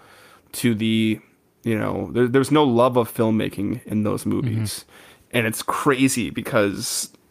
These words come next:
Speaker 1: that's what Star Wars, like, the, the amount of work and love put into, uh,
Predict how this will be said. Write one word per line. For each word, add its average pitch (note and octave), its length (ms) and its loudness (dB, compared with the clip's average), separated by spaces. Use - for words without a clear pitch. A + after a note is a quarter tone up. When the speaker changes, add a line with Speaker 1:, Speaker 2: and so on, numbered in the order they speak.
Speaker 1:
that's C#3 280 0
what A#2+ 100 -2
Star A#2+ 300 0
Wars, A2 180 -2
like, A#2 200 -8
the, A2+ 100 0
the - 160 -2
amount A#2+ 280 2
of A2+ 100 -12
work A#2 320 2
and A2 400 0
love A2 340 4
put A2 160 2
into, A2 600 2
uh, G2 320 2